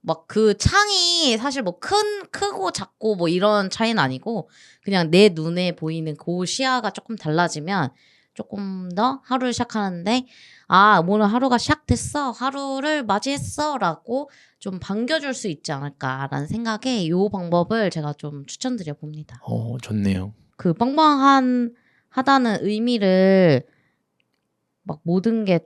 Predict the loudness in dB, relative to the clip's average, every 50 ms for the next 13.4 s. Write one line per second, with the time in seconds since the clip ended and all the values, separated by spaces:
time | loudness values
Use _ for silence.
0 | _ -8 -8 -8 _ -6 -4 -2 -2 -2 -2 -2 -4 -4 -4 -6 -4 -2 -2 -2
1 | 0 0 -4 -4 -4 -4 -4 -4 -4 -4 _ _ -4 -2 0 0 0 0 -2 -2
2 | -6 _ _ _ _ _ _ -8 -8 -8 -8 -10 -14 _ -6 -2 -2 -2 -2 -2
3 | -4 -8 -10 -10 -10 -6 -6 -6 -4 -4 -6 -4 -4 -4 -4 -4 _ _ -6 -4
4 | -4 -2 -2 -4 -4 -6 -12 _ _ _ _ _ -12 -10 -6 -4 -2 -2 -2 -4
5 | -4 -4 -4 -2 0 0 -2 -2 -2 -6 -8 -8 -8 -8 -8 -6 -6 -4 -4 -4
6 | -4 -4 -6 -6 -6 -8 -10 -8 -6 -6 -6 -2 0 0 2 4 4 4 4 2
7 | -4 -20 -20 -20 -20 _ _ _ 2 4 6 8 8 8 6 4 4 2 0 0
8 | -2 -4 -2 -2 -2 -2 -4 -2 -2 -2 0 0 0 -2 -2 -4 -2 -4 -6 -4
9 | -4 -4 -4 -2 -2 -4 -2 -2 -4 -4 -4 -4 -6 -6 -6 -6 -6 -6 -6 -4
10 | -4 -2 -2 -2 -2 0 2 2 2 2 0 0 0 0 0 -2 -4 -6 _ -6
11 | -6 -6 -6 -6 -8 -10 -10 -10 _ -8 -8 -8 -6 -6 -6 -4 -4 -4 -6 _
12 | _ _ _ _ _ _ 0 2 2 4 4 2 0 0 0 0 0 0 2 0
13 | 0 0 0 -2 -4 -4 -4